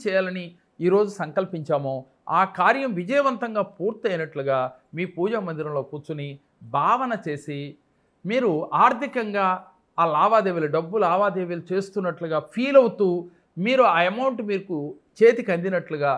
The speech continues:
మీ బ్యాంక్లో పడినట్టుగా, లేదు మీకు హ్యాండ్ క్యాష్ వచ్చినట్లు, చేతికి క్యాష్ వచ్చినట్లుగా,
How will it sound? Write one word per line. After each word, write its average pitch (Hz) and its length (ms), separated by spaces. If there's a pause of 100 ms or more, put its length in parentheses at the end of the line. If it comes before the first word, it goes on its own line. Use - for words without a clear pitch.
(280)
మీ 202 80 (160)
బ్యాంక్లో 220 400 (100)
పడినట్టుగా, 165 540 (120)
లేదు 254 240
మీకు 175 160 (120)
హ్యాండ్ 196 260
క్యాష్ - 280
వచ్చినట్లు, 165 380 (100)
చేతికి 208 280
క్యాష్ 202 280
వచ్చినట్లుగా, 147 540